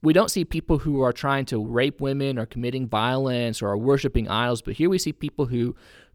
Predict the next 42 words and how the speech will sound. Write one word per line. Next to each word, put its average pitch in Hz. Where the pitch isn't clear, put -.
fear 196
God, 151
who 131
know 135
what 180
the 147
law 135
is. 147
I -
mean, 101
Boaz, 139
when 120
he 127
is, 107
you 113
know, 101
doing 127
work 143
in 139
his 123
field 156
or 123
having 120
people 147
work 139
in 139
his 131
field, 131
he 117
leaves 120
things 131
for 120
those 123
who 127
are 120
poor 131
and 123
needy, 131
for 107
orphans 123
and 113
widows. 127